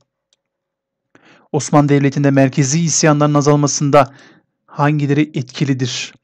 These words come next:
demiş bizlere. Vakayı Hayriye dediğimiz nedir arkadaşlar? Hayırlı olay. Yani Yeniçeri Ocağı'nın kaldırılması. Kimin zamanında? İkinci Mahmut'un zamanında.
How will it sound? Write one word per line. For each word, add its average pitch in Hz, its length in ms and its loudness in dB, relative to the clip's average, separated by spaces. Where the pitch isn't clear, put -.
demiş 123 540 -6
bizlere. 123 360 -2
Vakayı 160 460 2
Hayriye 147 420 -2
dediğimiz 151 580 -4
nedir 156 440 -6
arkadaşlar? 139 720 -4
Hayırlı 139 380 -2
olay. 131 320 0
Yani 151 360 -2
Yeniçeri 156 560 -2
Ocağı'nın 143 560 -2
kaldırılması. 123 680 -4
Kimin 165 280 -4
zamanında? 180 760 0
İkinci 135 400 -4
Mahmut'un 131 520 0
zamanında. 123 560 -2